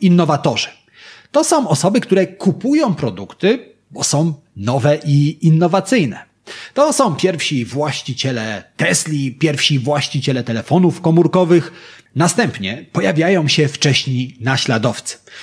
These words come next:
Oni również szukają nowości, ale kupują je dlatego, że innowatorzy powiedzieli, że one są okej. Po wczesnych naśladowcach pojawiają się dwie największe grupy klientów. Wczesna i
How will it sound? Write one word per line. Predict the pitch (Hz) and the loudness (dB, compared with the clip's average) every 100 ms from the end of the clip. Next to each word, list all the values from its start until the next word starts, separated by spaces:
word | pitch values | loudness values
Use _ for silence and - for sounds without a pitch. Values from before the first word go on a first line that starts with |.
| - | -10
Oni | 160 165 214 214 | 2 4 4 0
również | 139 165 226 156 - | -2 0 0 0 -4
szukają | - 127 120 127 127 | -8 -8 -6 -2 0
nowości, | 123 165 131 104 - - 175 208 - _ | 2 2 2 -2 -4 0 0 0 -10 _
ale | 180 220 160 101 139 - _ | 2 2 2 -2 -6 -8 _
kupują | - 143 220 262 135 | -4 -2 2 2 2
je | 123 143 | 2 2
dlatego, | 113 101 92 82 123 147 | 0 -6 -10 -4 -2 2
że | 156 170 - _ | 0 0 -6 _
innowatorzy | 214 196 185 160 147 123 101 156 202 _ _ _ | 2 4 4 2 0 -2 0 0 -2 _ _ _
powiedzieli, | 120 165 113 98 117 120 | -2 -2 -2 -4 -6 -6
że | - 120 123 - | -4 -4 -4 -6
one | 123 120 | -4 -4
są | - 117 110 _ _ - | -2 -4 -8 _ _ -8
okej. | 117 139 110 - _ _ | -4 -4 -6 -14 _ _
Po | 165 151 143 | -2 0 0
wczesnych | - 175 190 165 117 | 2 2 4 2 0
naśladowcach | 110 - 95 95 - 120 143 - _ | -4 -8 -8 -10 -4 -2 -2 -4 _
pojawiają | 131 135 156 160 160 | -4 0 0 0 -2
się | 143 156 117 110 | 0 0 -2 -6
dwie | 104 135 147 143 131 | -2 2 4 2 0
największe | 107 110 117 113 107 | -4 -4 -4 -4 -4
grupy | 101 98 107 92 - | -6 -10 -10 -14 -12
klientów. | 123 127 127 - - _ _ _ _ _ | -8 -6 -8 -14 -20 _ _ _ _ _
Wczesna | - 185 185 180 151 - | -2 0 0 -2 -4 -4
i | 139 135 127 | -6 -6 -8